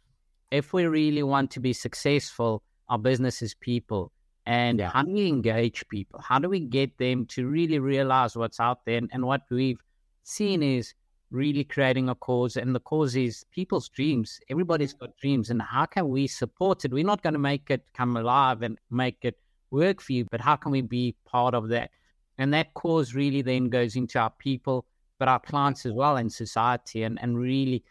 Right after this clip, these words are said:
Speaker 1: bringing an umbrella of being together and helping each other achieve their dreams.
Speaker 2: Yeah, well, and, you know, when I think about technology, there's a couple of different ways you can go as far as,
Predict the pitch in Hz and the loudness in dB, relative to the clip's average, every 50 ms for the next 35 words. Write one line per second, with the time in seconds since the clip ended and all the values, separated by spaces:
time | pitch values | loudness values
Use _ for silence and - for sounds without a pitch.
0 | _ _ _ - - 131 131 127 123 127 123 117 117 117 113 101 123 123 123 123 | _ _ _ -4 0 0 2 2 2 2 2 0 0 0 0 0 2 4 4 4
1 | 123 123 120 117 117 110 104 135 127 127 123 120 104 - _ _ _ _ _ - | 4 2 2 2 0 0 0 0 0 2 2 0 -2 -4 _ _ _ _ _ -6
2 | - 139 113 - 143 139 139 139 127 123 120 120 117 110 - _ _ _ _ _ | -6 -4 -2 0 0 2 2 2 2 2 0 0 0 -2 -6 _ _ _ _ _
3 | _ - 120 123 120 101 139 143 135 - 143 135 123 123 110 - 151 131 131 123 | _ -4 -2 -2 0 2 2 2 2 2 0 -2 -2 -2 -2 -2 0 0 2 2
4 | 120 117 110 - - - - 127 117 113 107 101 110 113 113 110 104 - 117 110 | 0 -2 -2 -4 -6 -6 -2 -2 -2 -2 -2 -2 -2 0 0 -2 -2 -4 -4 -4
5 | 104 104 101 - - - _ _ _ _ _ _ _ _ _ _ _ _ _ _ | -4 -6 -8 -10 -14 -20 _ _ _ _ _ _ _ _ _ _ _ _ _ _
6 | _ - 107 101 - - 160 156 - - 156 156 139 135 - 143 139 139 131 123 | _ -2 -2 -2 0 2 2 2 2 2 0 -2 -2 -2 -2 -2 0 0 2 2
7 | 131 143 135 123 - 226 226 - - 208 160 - - 156 - 120 104 101 107 110 | 2 0 0 -2 -2 -4 -4 0 0 0 0 0 -4 -6 -2 0 0 0 0 0
8 | 104 92 98 95 - 127 127 123 135 135 - 208 214 226 202 - - 151 - - | 0 0 -2 -2 -2 -2 -2 -2 -2 -2 -2 -2 0 0 0 2 0 -2 -2 -2
9 | 117 90 98 107 104 101 101 95 - 107 95 - 101 98 87 - 101 95 92 90 | -4 -2 0 0 0 2 0 0 -2 -4 -6 -4 -4 -4 -2 0 2 2 2 2
10 | - - 92 - - - - 98 98 90 90 87 85 82 82 - - - | 0 -2 -6 -8 -6 -2 0 2 2 4 2 2 2 0 -2 -6 -8 -12